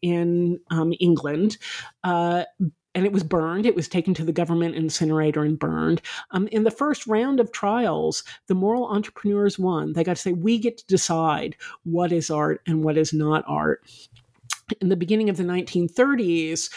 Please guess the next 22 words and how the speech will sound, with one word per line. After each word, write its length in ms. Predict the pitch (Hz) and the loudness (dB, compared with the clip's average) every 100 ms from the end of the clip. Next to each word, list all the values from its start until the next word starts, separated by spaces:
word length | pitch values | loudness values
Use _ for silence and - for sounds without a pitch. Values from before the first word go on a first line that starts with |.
| - - - | -10 -10 -6
uh, 520 | 180 170 160 170 170 - | -2 0 0 -2 -2 -4
Bennett 360 | 170 190 185 - | -2 0 0 -4
Cerf 340 | 202 185 170 | -2 0 -2
of 200 | - 151 | -6 -4
Random 360 | 165 170 180 175 | -2 0 0 0
House 480 | 139 151 165 - - | -2 -2 -2 -4 -4
brought 480 | 156 170 160 160 - | -4 -2 0 -2 -4
another 720 | 170 165 170 170 160 156 156 - - - - | -2 0 0 0 0 0 -4 -10 -20 -20 -10
case 400 | - 233 214 - | 0 2 0 -2
to 100 | 175 | -6
trial, 760 | - 175 175 170 151 160 160 - | -4 -2 0 0 -4 -8 -8 -4
um, 480 | 156 147 156 156 160 - | -2 0 0 0 -2 -2
and, 460 | 165 160 156 156 156 - | -2 0 2 0 -2 -6
and 160 | 160 156 | -8 -2
Ulysses 460 | 165 185 - 165 165 | 2 2 0 -2 -2
was 160 | 160 - | -2 -2
unbanned, 1120 | 208 247 262 254 190 170 160 147 151 165 220 226 - - - - | -2 2 4 2 0 -4 -6 -6 -4 0 0 0 -6 -12 -12 -4
um, 260 | 160 151 160 - | -2 0 0 0
at 160 | 165 - | -2 2
that 240 | 160 - | 2 2
point. 340 | - 165 165 165 | -2 -2 -2 0
But 220 | 180 | -2